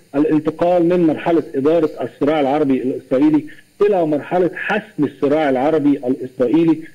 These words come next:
من خلال وتقويض وتصفية ما يطلق عليه محور المقاومة ومحور الإسناد. هناك توافق أمريكي، آه، إسرائيلي تام على هذا، آه، الأمر، لأنه من، من، من جانب آخر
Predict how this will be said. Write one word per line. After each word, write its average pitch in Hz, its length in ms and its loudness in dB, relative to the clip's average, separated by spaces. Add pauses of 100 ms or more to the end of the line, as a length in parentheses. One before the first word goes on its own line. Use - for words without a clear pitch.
(140)
من 170 160 0
خلال 170 600 2
وتقويض 143 1200 0
وتصفية 165 760 0 (340)
ما 123 100 2
يطلق 156 380 0
عليه 147 200 2
محور 143 420 2 (100)
المقاومة 135 640 0
ومحور 143 420 0 (120)
الإسناد. 127 680 0 (360)
هناك 208 360 0
توافق 190 540 0
أمريكي، 180 720 2 (440)
آه، 147 220 2
إسرائيلي 156 560 2
تام 190 360 0
على 139 180 2
هذا، 165 400 2
آه، 139 400 -2
الأمر، 202 420 0
لأنه 175 460 2
من، 143 180 2
من، 139 260 4
من 139 320 4
جانب 180 320 0
آخر 185 300 -2